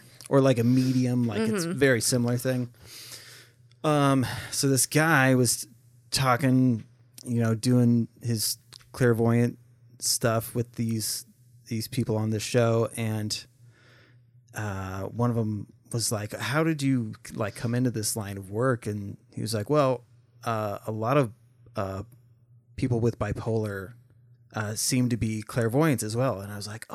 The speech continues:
Speaker 1: "Oh no, you just pointed out a thing and totally are missing the point that, like,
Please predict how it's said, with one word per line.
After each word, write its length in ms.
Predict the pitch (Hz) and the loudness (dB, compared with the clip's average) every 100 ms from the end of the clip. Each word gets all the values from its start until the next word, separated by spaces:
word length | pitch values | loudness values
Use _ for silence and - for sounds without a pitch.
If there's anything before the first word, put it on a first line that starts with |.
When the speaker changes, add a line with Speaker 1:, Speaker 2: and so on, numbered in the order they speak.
| - | -12
Speaker 1:
"Oh 80 | 143 | -10
no, 840 | 143 156 175 175 165 139 101 90 _ _ _ _ _ _ _ - - - - _ _ - | -8 -6 -2 -2 -2 -2 -4 -8 _ _ _ _ _ _ _ -20 -20 -20 -20 _ _ -10
you 220 | 143 180 | -4 0
just 260 | 180 165 | 2 2
pointed 340 | - 170 170 160 | 2 2 4 6
out 160 | 156 131 | 4 4
a 80 | |
thing 480 | 117 156 151 135 120 - | 0 2 4 4 0 -2
and 200 | 120 - | -4 -4
totally 680 | - - 170 160 156 139 - | -4 2 4 6 6 4 2
are 140 | 120 | 2
missing 400 | 120 143 - 127 | 4 4 2 0
the 80 | 113 | 0
point 340 | - 135 135 | 0 2 2
that, 120 | 117 | 0
like, 380 | 113 107 104 - | -4 -6 -8 -12